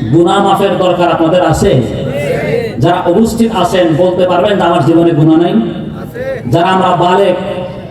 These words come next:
এই কথা বলতে পারবো না যে জীবনে গুনাহ নাই। জীবনে চলার পথে বাঁকে বাঁকে, ফাঁকে ফাঁকে গুনাহ হয়ে যায়, ইচ্ছায় আর অনিচ্ছায়। এই গুনাহ মাফ না করে যদি কবরে যাই, অবস্থাটা বড় ভয়াবহ হবে। এই জন্য এখান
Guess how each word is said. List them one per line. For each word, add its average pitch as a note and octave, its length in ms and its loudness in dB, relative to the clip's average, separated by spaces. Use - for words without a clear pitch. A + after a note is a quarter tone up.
এই G3 160 2
কথা A#3 240 2
বলতে A#3 260 2
পারবো G#3 300 2
না A3 220 2
যে F3 60 2
জীবনে F3+ 300 2
গুনাহ F3 320 0
নাই। - 140 0
জীবনে E3+ 400 2
চলার F3 380 2
পথে D#3 340 0
বাঁকে D3 240 0
বাঁকে, C#3 320 0
ফাঁকে C3+ 220 0
ফাঁকে - 360 -2
গুনাহ D3 280 2
হয়ে D3 380 2
যায়, C#3 260 2
ইচ্ছায় E3 440 0
আর C3+ 120 0
অনিচ্ছায়। B2 580 2
এই F3 180 2
গুনাহ E3+ 500 2
মাফ G3+ 280 -2
না F#3 140 0
করে F3 220 2
যদি D#3+ 200 2
কবরে C#3 320 4
যাই, D#3+ 260 2
অবস্থাটা F3 540 0
বড় D3 260 2
ভয়াবহ B2+ 600 2
হবে। A2+ 200 0
এই F3+ 140 2
জন্য F#3 200 2
এখান E3 360 2